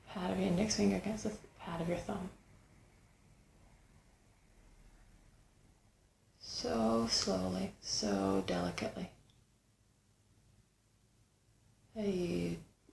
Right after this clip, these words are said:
little by little pick up on the ridges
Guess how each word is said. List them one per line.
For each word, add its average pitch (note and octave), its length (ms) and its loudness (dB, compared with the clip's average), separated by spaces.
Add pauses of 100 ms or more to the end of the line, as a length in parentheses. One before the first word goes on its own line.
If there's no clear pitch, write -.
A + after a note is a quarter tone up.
little G3+ 360 0
by A3 160 -2
little G3+ 280 -2 (100)
pick - 220 -6
up G3+ 180 -6
on G3+ 120 -2
the F3+ 80 0
ridges F3+ 640 0